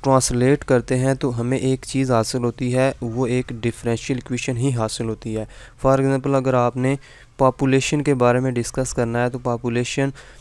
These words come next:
उम, का जो ग्रोथ रेट है, किस तरह पॉपुलेशन बढ़ रही है,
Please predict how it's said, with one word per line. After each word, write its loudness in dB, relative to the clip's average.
उम, 0
का 4
जो 2
ग्रोथ 4
रेट 0
है, 0
किस -4
तरह 4
पॉपुलेशन -2
बढ़ 2
रही -2
है, 0